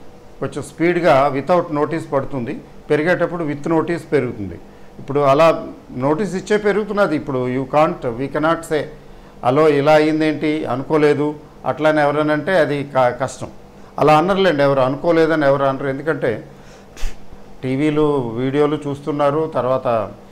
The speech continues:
అనాలిసిస్లు వింటున్నారు, తర్వాత టెక్నికల్గా, ఆ, స్ట్రాంగ్గా ఉంది మార్కెట్, పదకొండు వేలకు వెళ్తుందని మనము కూడా అనుకుని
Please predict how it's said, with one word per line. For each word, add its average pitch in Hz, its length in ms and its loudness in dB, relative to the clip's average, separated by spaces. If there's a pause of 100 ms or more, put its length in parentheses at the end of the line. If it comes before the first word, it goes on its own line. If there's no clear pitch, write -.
(360)
అనాలిసిస్లు 139 600 -2
వింటున్నారు, 143 600 -2 (720)
తర్వాత 127 300 0
టెక్నికల్గా, 143 1200 0 (560)
ఆ, 123 60 -6
స్ట్రాంగ్గా 143 520 2
ఉంది 147 280 0
మార్కెట్, 139 480 -2
పదకొండు 143 440 -2
వేలకు 143 220 0
వెళ్తుందని 143 480 -2
మనము 135 360 0
కూడా 139 320 4
అనుకుని 135 480 -4